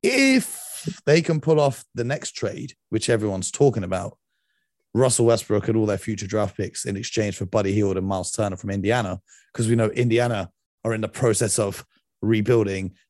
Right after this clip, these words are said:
A K A tanking, trying to acquire draft picks, then they have a starting lineup of Patrick Beverley,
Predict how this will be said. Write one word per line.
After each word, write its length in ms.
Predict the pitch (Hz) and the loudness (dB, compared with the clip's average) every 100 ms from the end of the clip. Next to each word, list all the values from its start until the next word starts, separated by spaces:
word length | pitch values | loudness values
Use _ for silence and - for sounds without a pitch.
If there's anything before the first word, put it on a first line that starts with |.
| - | -4
A 120 | 117 98 | 0 2
K 220 | 98 95 | 2 0
A 40 | |
tanking, 500 | 107 104 92 95 95 _ - | 0 -2 -2 -4 -6 _ -8
trying 200 | 107 101 | -4 -2
to 60 | |
acquire 240 | 92 98 87 | -2 -2 0
draft 300 | 120 123 - | 0 0 -2
picks, 300 | 87 - - _ _ _ - | -6 -8 -10 _ _ _ -8
then 440 | 113 170 120 90 - _ _ _ _ _ _ _ _ _ _ _ _ _ | 0 2 2 -6 -14 _ _ _ _ _ _ _ _ _ _ _ _ _
they 220 | 110 110 | -2 0
have 340 | 110 113 104 - _ _ _ - | 2 0 -2 -6 _ _ _ -4
a 120 | 107 | -2
starting 380 | - 131 131 120 | -2 -2 0 2
lineup 340 | 110 104 92 | 2 0 -2
of 320 | 101 92 - _ _ | -2 -4 -8 _ _
Patrick 300 | 131 123 110 | -2 -2 0
Beverley, 440 | 113 101 104 98 | 0 2 0 0